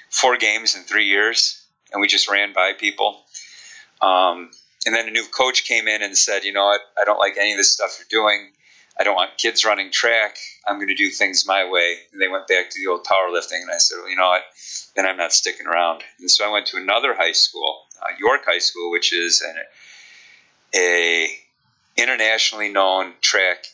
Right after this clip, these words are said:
and cross country school. Uh, their coach is Joe Newton, this legendary coach, uh, won thirty-six state championships in cross country, a bunch in track,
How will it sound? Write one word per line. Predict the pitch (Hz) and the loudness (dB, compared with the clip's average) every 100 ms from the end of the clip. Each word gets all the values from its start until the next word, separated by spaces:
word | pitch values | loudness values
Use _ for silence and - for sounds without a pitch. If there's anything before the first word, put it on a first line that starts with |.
| _ | _
and | 92 87 | -10 -8
cross | - 92 - | 0 2 2
country | 87 85 - 82 | -2 -4 -2 2
school. | 85 - 85 78 - _ 85 | 2 2 -2 -4 -4 _ -2
Uh, | 82 82 85 _ _ _ _ _ _ _ _ _ - | 0 0 -4 _ _ _ _ _ _ _ _ _ -2
their | 104 104 | 2 2
coach | - 107 98 - | 2 0 2 0
is | 95 - | 0 0
Joe | - 98 | 0 0
Newton, | 95 92 98 | 0 -2 0
this | 90 - | 0 2
legendary | 92 92 92 92 90 | 0 -2 -2 -2 -2
coach, | - 90 90 - - - - - - _ | 0 2 4 2 -2 -8 -20 -20 -20 _
uh, | - 85 - - | 2 2 2 0
won | 104 95 | 0 0
thirty-six | 98 98 98 - 95 | 0 2 2 2 2
state | - 98 | 0 0
championships | - 98 92 95 92 - 90 - - | 0 0 -2 -2 0 0 2 2 0
in | - | -2
cross | - 95 87 | 0 2 2
country, | - 92 87 90 87 | 0 -2 0 0 0
a | 80 | 0
bunch | 104 98 - - | 0 0 0 -2
in | |
track, | - 87 85 82 | 0 2 2 0